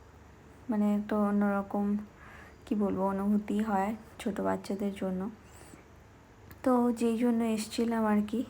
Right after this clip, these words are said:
একটু পুচকুকে দেখতেও, আর একটু ননদের সাথে একটু ভিডিও বানাতেও এসছিলাম, যেহেতু ওরও একটা Facebook পেজ আছে আর YouTube চ্যানেলও আছে প্রিয়াঙ্কা পাল সরকার নামে, তো ও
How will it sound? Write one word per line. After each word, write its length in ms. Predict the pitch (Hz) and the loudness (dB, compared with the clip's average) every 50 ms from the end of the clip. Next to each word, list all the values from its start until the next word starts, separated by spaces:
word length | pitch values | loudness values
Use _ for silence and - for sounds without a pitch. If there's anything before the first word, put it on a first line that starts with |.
| - | -6
একটু 520 | - - 208 208 214 - - 208 208 202 202 208 | -4 -2 -2 -2 -4 -2 -2 0 0 0 -2 -4
পুচকুকে 440 | - 190 - - - 202 - 208 | -8 -8 -8 -6 -6 -4 -4 -2
দেখতেও, 500 | 202 190 190 185 190 - - 214 220 226 | -2 -2 -4 -4 -6 -6 -4 -2 -2 0
আর 220 | 208 196 196 196 202 208 - - - - - - - - | 0 0 0 -2 -4 -6 -8 -12 -16 -16 -16 -16 -8 -2
একটু 280 | - 208 208 - - 214 | -2 -2 -2 0 -2 0
ননদের 360 | 202 202 196 196 196 190 202 | 0 0 0 -2 -2 -4 -6
সাথে 240 | 202 - 233 208 208 | -6 -4 -4 -4 -4
একটু 160 | 208 208 220 | -4 -2 -2
ভিডিও 380 | 220 220 208 180 185 190 196 196 | 0 0 0 -2 -2 -2 -2 0
বানাতেও 400 | 202 202 202 202 202 208 220 214 | 0 0 0 0 0 -2 -2 0
এসছিলাম, 600 | 208 202 208 - - - 202 196 190 196 226 233 - - | -2 -2 -2 -4 -4 -4 -2 0 0 -2 -2 -4 -4 -6
যেহেতু 600 | 214 208 202 202 214 220 202 - 208 208 214 208 - - - - - - - - - - | -4 -2 0 0 -2 -2 -2 -2 0 0 0 -2 -4 -10 -14 -16 -16 -18 -20 -12 -4 0
ওরও 520 | - 202 202 202 208 214 214 220 226 220 | 2 4 4 4 4 4 4 4 4 4
একটা 560 | 220 196 196 214 - - 208 202 202 190 - 208 - | 4 2 0 -2 -2 0 2 4 4 4 2 0 0
Facebook 360 | 214 202 196 - 208 202 202 - - - | -2 -2 -2 -2 -4 -4 -4 -4 -4 -4
পেজ 280 | 196 190 190 190 202 | -2 -2 0 0 0
আছে 340 | 196 190 190 - - 254 240 | -2 -2 -2 -4 -6 -4 -2
আর 280 | - 196 190 185 185 180 - | 0 2 2 2 0 0 -2
YouTube 320 | 208 190 190 185 - 202 208 | -2 -2 -2 -2 -6 -6 -6
চ্যানেলও 420 | - - 190 185 190 190 196 220 220 | -4 -4 -2 -2 -2 -2 0 2 2
আছে 360 | 214 214 214 - - 220 277 - - - - - - - - - - | 2 0 -2 -4 -6 -6 -6 -6 -10 -16 -18 -18 -18 -20 -20 -12 -4
প্রিয়াঙ্কা 480 | - 240 220 208 208 208 208 208 226 214 | 0 2 4 6 6 4 4 2 0 0
পাল 260 | 214 214 190 190 190 | 2 2 2 2 2
সরকার 480 | 196 - 220 196 190 185 185 - 190 | 0 0 0 2 2 2 0 -2 -2
নামে, 360 | 190 190 190 190 190 196 247 302 302 - - - - - - - - - - - - - - | -2 -2 -2 -2 -2 -2 -2 -4 -6 -8 -18 -20 -20 -20 -18 -18 -18 -18 -20 -20 -14 -6 -2
তো 300 | 208 208 202 196 - - | 0 0 0 0 -2 -2
ও 300 | - 208 208 208 214 233 | 0 2 2 4 2 2